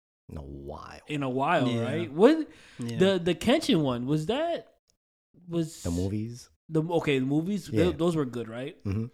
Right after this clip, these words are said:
Speaker 2: But those were Japanese, right? Those weren't
Speaker 1: Yeah, you just, they show it dubbed.
Speaker 2: Oh, they did?
Speaker 1: Yeah, with, you know,
Speaker 2: Okay.
Speaker 1: the
Speaker 3: I've
Speaker 1: voices.
Speaker 3: never
Speaker 2: Yeah,
Speaker 3: watched
Speaker 2: okay,
Speaker 3: those.
Speaker 2: okay. Okay. But I heard those were good. I never, I never watched them either. I heard those were good. But
Speaker 3: Mm-hmm.
Speaker 2: from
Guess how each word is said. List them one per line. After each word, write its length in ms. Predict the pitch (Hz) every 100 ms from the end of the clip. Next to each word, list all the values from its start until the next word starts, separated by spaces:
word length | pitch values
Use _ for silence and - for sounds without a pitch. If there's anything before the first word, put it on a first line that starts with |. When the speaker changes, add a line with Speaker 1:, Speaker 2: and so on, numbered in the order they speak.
| _ _ -
Speaker 2:
But 160 | 175
those 180 | 170 285
were 120 | 330 214
Japanese, 920 | 143 156 190 - 135 180 240 123 117
right? 360 | 131 180 -
Those 200 | 131 180
weren't 340 | 190 202 165 113
Speaker 1:
Yeah, 100 | 113
you 140 | 127
just, 200 | 139 85 82 _ _
they 100 | 110
show 200 | 120 170 131
it 120 | 80
dubbed. 420 | 90 98 85 - - _ -
Speaker 2:
Oh, 120 | 143
they 120 | 139
did? 300 | 127 127 135
Speaker 1:
Yeah, 140 | 101 95
with, 120 | 85
you 60 | 139
know, 60 | 120
Speaker 2:
Okay. 220 | 82 78
Speaker 1:
the 80 | -
Speaker 3:
I've 80 | -
Speaker 1:
voices. 240 | 87 226
Speaker 3:
never 100 | 226
Speaker 2:
Yeah, 180 | 139 127
Speaker 3:
watched 140 | 123
Speaker 2:
okay, 100 | 120
Speaker 3:
those. 80 | 107 110
Speaker 2:
okay. 140 | 92 87 101 _ _ _ _ _ -
Okay. 340 | 104 95 78 - _ _ _ _
But 280 | - 135 131
I 140 | - 147
heard 180 | 156 131
those 220 | 135 139
were 80 | 127
good. 140 | 135
I 120 | 135
never, 200 | 147 151
I 80 | 120
never 180 | 127 131
watched 300 | 123 117 -
them 120 | 104
either. 220 | 107 104
I 40 | 98
heard 200 | 117 107
those 180 | 117 110
were 80 |
good. 300 | 104 104 101
But 300 | 104 120 117 120
Speaker 3:
Mm-hmm. 440 | 123 151 147 113
Speaker 2:
from 160 | 151